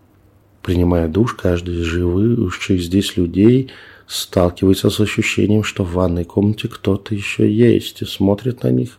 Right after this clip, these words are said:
но никого нет. Пару раз Анастасия, приводя себя в своей ванной в порядок, видит в отражении темную фигуру за своей спиной.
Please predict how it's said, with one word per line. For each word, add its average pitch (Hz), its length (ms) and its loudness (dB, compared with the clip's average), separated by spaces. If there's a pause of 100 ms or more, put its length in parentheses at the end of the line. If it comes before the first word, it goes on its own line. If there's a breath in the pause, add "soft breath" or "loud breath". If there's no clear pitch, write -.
(140)
но 101 100 2
никого 90 380 -2
нет. 101 320 -8 (1160 loud breath)
Пару 175 240 6
раз 151 280 2
Анастасия, 127 600 2
приводя 110 380 4
себя 90 420 -2
в - 80 -12
своей 85 280 -2
ванной 80 300 -2
в - 80 -20
порядок, 95 500 -4 (480 soft breath)
видит 123 240 -2
в 143 60 0
отражении 113 520 -2
темную 117 420 2
фигуру 107 680 0
за 104 100 0
своей 90 440 -2
спиной. 95 600 0